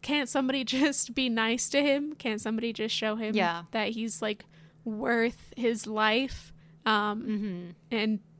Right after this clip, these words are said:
Speaker 1: Luke was not <laughs> doing that. He had to, like, be convinced by Lorelai to give him
Speaker 2: Yeah.
Speaker 1: an in, like, bring him inside from the cold. Like, this is just too far, I thought. <laughs>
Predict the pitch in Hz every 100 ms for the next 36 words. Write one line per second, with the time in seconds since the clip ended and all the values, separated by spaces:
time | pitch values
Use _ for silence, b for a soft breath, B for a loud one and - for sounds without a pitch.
0 | - - - 220 240 240 226 208 226 233
1 | 226 208 233 254 254 254 220 214 226 254
2 | 254 254 233 240 233 214 - 233 247 240
3 | 254 220 202 226 226 220 - 226 226 226
4 | 226 226 220 214 214 247 214 214 220 b
5 | b b - 262 240 226 254 233 220 226
6 | 226 233 226 226 208 196 208 233 240 220
7 | 233 233 - - _ - - 254 240 254
8 | 226 247 240 - 226 233 240 233 226 -
9 | 269 247 220 226 220 233 240 233 254 277
10 | - 269 - - - b b b - -
11 | 302 302 - 220 - 196 208 - 220 220
12 | 202 208 - - - -